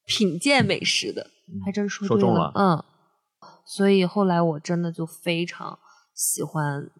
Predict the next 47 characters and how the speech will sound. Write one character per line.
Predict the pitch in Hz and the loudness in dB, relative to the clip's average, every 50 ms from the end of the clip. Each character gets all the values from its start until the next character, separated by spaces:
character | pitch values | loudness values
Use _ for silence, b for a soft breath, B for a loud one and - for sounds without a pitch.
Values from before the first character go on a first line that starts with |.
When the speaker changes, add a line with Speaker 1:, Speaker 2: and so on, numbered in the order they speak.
| _ _ | _ _
Speaker 1:
吃 | - - - - 175 | -4 -4 -2 -2 -2
东 | 160 165 156 156 160 | -2 -2 -2 -2 -4
西， | - - - - - | -6 -8 -12 -10 -6
因 | - 185 185 | -4 -2 0
为 | 185 185 185 185 b b b b b b b b _ _ _ _ _ _ _ _ _ _ _ | 0 0 0 -2 b b b b b b b b _ _ _ _ _ _ _ _ _ _ _
很 | - - 202 190 180 175 | -8 -2 0 2 4 4
多， | 208 226 240 240 233 240 233 202 - - | 6 6 6 4 4 2 2 0 0 0
呃， | 202 | -2
就 | 190 - 240 | 0 0 0
是 | 220 233 226 208 190 175 | 2 4 4 4 4 2
人 | 170 175 180 185 | 2 4 4 4
们 | 202 226 233 | 4 4 4
在 | 233 240 226 214 | 4 6 6 4
获 | 208 - - - - - 254 247 208 | 4 0 -6 -14 -2 2 4 4 4
取 | - - - - | 2 -2 -8 -8
幸 | 196 - - 226 220 208 | -8 -4 -2 0 0 0
福 | 185 - - 175 | 0 -2 0 0
的 | 175 180 170 175 - - - - | 2 2 2 2 0 -4 -6 -8
渠 | - - - - 160 | -10 -8 -6 -2 0
道 | 185 185 180 165 165 | 2 2 2 2 0
其 | - - - 170 | -2 -4 -4 -4
实 | 170 - - 175 170 175 | -6 -4 -2 -2 -2 -2
是 | 175 - - 190 185 170 156 - - - - _ _ _ | -2 -2 -2 0 0 0 0 0 -2 -6 -10 _ _ _
各 | - - 254 | -2 -2 0
种 | 214 170 160 | 0 -2 -2
各 | - 196 | 0 2
样 | 214 220 220 202 175 | 2 4 2 2 0
的， | 165 - b b b b b b | -4 -6 b b b b b b
但 | - 262 254 | -2 0 0
是 | 233 233 | 0 2
对 | 233 269 240 | 2 4 4
我 | 214 185 175 | 4 4 2
来 | - - - - | 0 -2 -4 -4
说， | 160 - - 185 170 170 175 b b b b b b _ _ | -4 -2 0 0 0 0 -2 b b b b b b _ _
最 | - - 277 247 | -2 0 0 0
直 | 190 - - | 0 0 -2
白 | 190 185 175 175 | 0 0 0 -2
且 | 170 - | -2 -4
最 | 170 170 175 170 | -4 -2 -2 -2
简 | 170 160 156 | -2 -4 -4
单 | 151 151 147 | -4 -4 -6
的 | 147 | -6
就 | 160 175 | -6 -6
是 | 175 - - 127 - - _ _ _ _ _ _ _ | -8 -6 -6 -8 -8 -10 _ _ _ _ _ _ _
吃 | - - - 196 | -6 -2 0 2
一 | 185 180 | 2 4
顿 | 180 180 170 160 | 4 2 0 -2